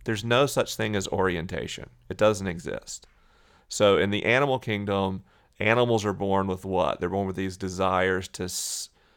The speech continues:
these impulses, and one of those is to seek genital stimulation for sexual animals.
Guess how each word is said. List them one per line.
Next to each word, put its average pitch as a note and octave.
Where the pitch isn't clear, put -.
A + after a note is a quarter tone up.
these G2
impulses, F#2
and F#2
one F#2+
of G2
those F#2
is F2+
to -
seek -
genital G2
stimulation A2+
for G#2+
sexual G#2+
animals. C3